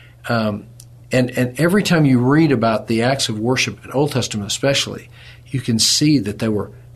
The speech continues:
continually acts of service to God to express their love toward him.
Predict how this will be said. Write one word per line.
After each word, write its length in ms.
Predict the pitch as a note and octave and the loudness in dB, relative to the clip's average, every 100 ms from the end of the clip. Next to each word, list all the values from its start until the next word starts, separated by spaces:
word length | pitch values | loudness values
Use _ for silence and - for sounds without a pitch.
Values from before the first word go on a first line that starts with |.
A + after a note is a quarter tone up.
| - | -8
continually 680 | B2 A#2+ D#3+ D#3 C3 A2+ | -4 -2 0 2 2 0
acts 280 | A2+ A#2+ - | -2 -4 -4
of 100 | F#2 | -8
service 680 | - - G2+ F#2+ G2 - - | -6 -4 -2 -4 -6 -6 -8
to 120 | - | -6
God 420 | G#2 G#2+ G2+ G#2 - - - - | -4 -2 -2 -4 -8 -20 -20 -6
to 420 | - C#3 B2 - - - - - - | 0 4 2 0 -12 -20 -20 -20 -6
express 1080 | C3+ C3+ - - - D3 G2+ - - - - - - - - - - - | -4 -2 -2 -2 2 2 2 0 -6 -8 -12 -20 -20 -20 -20 -20 -20 -14
their 420 | G2+ A2+ G#2+ G#2+ | -2 0 2 0
love 460 | A#2 B2+ A2+ - - | 0 2 2 -2 -10
toward 280 | - G2+ F#2+ | -8 -6 -6
him. 220 | F2+ | -12